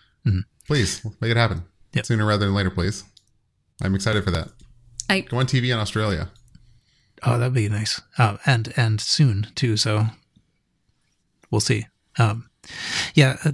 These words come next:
Speaker 1: I think we knew that, um, Momoko studied in New Zealand for a while, so it, it's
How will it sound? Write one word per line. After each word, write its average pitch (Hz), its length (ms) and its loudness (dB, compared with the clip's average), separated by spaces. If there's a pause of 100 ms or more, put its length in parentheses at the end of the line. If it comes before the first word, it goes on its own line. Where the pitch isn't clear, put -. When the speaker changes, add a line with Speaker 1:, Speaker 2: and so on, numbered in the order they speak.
(120)
Speaker 1:
I 160 60 0
think 196 160 0
we 156 80 4
knew 127 160 2
that, 107 240 -4
um, 107 440 -2
Momoko 117 320 0
studied 110 340 0
in 104 140 0
New 104 100 2
Zealand 104 340 0
for 113 80 -2
a 104 60 2
while, 104 240 0
so 104 380 0 (240)
it, 135 360 0
it's 139 360 0